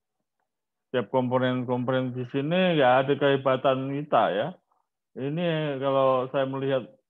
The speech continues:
gambar Bospam dengan Reknya, ini keharian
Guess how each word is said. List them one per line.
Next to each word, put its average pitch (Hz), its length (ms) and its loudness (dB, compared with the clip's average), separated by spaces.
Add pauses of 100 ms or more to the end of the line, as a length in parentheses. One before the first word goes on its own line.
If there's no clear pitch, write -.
(640)
gambar 120 480 -2
Bospam 120 560 -2
dengan 113 240 -4
Reknya, 117 560 -6
ini 120 240 -8
keharian 113 880 -2